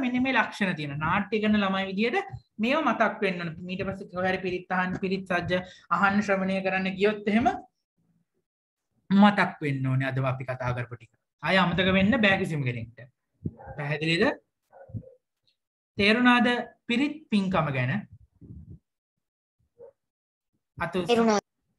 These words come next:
Speaker 1: තේරුණ නැති අතුස? හරි. හරි. ආ, හොඳයි. එහෙනම් පිරිත්, අ, පිළිබඳව ඔබට දැන් පැහැදිලි. අපි ඊළඟට කතා කරමු.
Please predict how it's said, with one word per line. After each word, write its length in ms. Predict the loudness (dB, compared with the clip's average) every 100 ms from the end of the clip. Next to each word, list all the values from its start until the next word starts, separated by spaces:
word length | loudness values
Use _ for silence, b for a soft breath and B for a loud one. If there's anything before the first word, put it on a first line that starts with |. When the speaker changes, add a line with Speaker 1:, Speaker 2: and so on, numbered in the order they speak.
| _ _
Speaker 1:
තේරුණ 280 | -6 -4 -2
නැති 240 | -2 -2 -2
අතුස? 380 | -2 -4 -6
හරි. 140 | -6 -8 -12 -20 -18 -18 _ _ _ -18 -16 -16 _ _ _ _ _ _ _ _ _ _ _ _ _ _ _ -16 -16 _ _ _
හරි. 220 | -4 -4 -6 -14 -14 -14 -16 -18 _ -12 -12 -14 _ _ _ -14 -8
ආ, 200 | -2 -2 -2
හොඳයි. 260 | -4 -4 -6 -8 -4
එහෙනම් 300 | 0 2 2
පිරිත්, 320 | -2 -4 -6 -12 _ _ _
අ, 100 | -2 -2 -2 -6 -16 -20 -4
පිළිබඳව 400 | -2 2 2 2
ඔබට 220 | 2 4
දැන් 240 | 2 4
පැහැදිලි. 360 | 2 2 0 -6
අපි 160 | -4
ඊළඟට 280 | 0 2 2
කතා 340 | -2 -4 -4 -6
කරමු. 360 | -12 -4 0